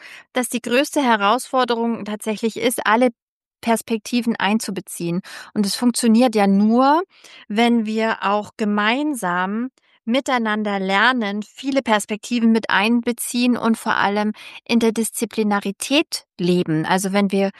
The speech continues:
so unterschiedliche Einflüsse wie möglich haben. Darum haben sie auch diese Plattform, die eben nicht nur eine Übersetzungshilfe gibt, sondern eben auch wieder Wissen aufsaugt sozusagen. Du kannst, ähm, verschiedene Dinge wieder einspeisen in die Plattform,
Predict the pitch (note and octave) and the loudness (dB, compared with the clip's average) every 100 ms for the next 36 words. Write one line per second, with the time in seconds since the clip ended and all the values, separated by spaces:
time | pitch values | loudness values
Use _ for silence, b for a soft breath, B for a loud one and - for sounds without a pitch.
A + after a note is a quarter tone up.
0 | B B - B3 A#3+ A#3+ - C4+ D4 - | B B -6 2 4 4 4 2 2 0
1 | B3+ A#3+ A#3 - G#3 A3+ - A#3+ A#3+ A3+ | -4 -4 -4 -2 0 -2 -4 -4 -2 0
2 | A3+ B3 G#3 G3 G3+ F#3+ G3 G3 A#3+ B3 | 0 0 -4 -6 -2 -2 -2 0 0 0
3 | A#3+ A#3 G#3 - B3 C4+ - F3+ E3 F3+ | -2 -4 -8 -2 -2 -2 -2 0 0 -2
4 | B B B A#3 A3 A3 A#3 A#3 - A#3 | B B B -4 2 4 4 2 0 2
5 | A3+ G#3+ G3+ G3 G#3 - B3+ - C4+ C#4 | 2 0 -2 -2 -4 -4 -6 -2 -2 -2
6 | B3 B3+ - A3+ A#3 A3+ G#3 G#3 G3+ G3 | -4 -6 0 2 2 2 0 -2 2 2
7 | G#3 G#3 G#3 G#3 B B B G3+ A#3+ - | 2 -2 0 0 B B B -4 -2 0
8 | A3+ A3 A3 b b b _ _ _ G#3 | 2 2 0 b b b _ _ _ 0
9 | A#3 B3+ - F#3 F3+ - F3 F3+ E3 E3+ | 0 0 -2 0 0 -6 -8 -2 -2 -2
10 | F3+ G#3 G#3 - - - F#3+ F#3+ - G3+ | -2 0 0 -2 -8 -2 0 -2 -2 -2
11 | A#3+ G#3+ G#3+ A3+ A3+ G#3+ G3+ F#3+ G#3 A#3+ | 0 0 2 2 2 2 2 2 2 0
12 | D4 - F3+ E3+ F3+ G3 - G3 G3 - | 0 0 2 4 2 -2 -6 -6 -6 -4
13 | E3 - - F3 G3+ | -4 -4 0 2 4